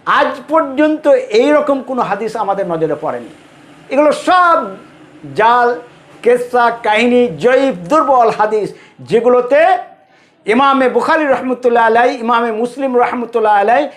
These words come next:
যত হাদিসের মুহাদ্দিস আছে, কেউ লিপিবদ্ধ করেনি।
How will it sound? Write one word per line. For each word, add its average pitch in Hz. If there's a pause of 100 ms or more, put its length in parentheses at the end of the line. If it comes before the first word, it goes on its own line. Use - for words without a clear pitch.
(340)
যত 311
হাদিসের 311
মুহাদ্দিস 262
আছে, 269
কেউ 262
লিপিবদ্ধ 240
করেনি। 113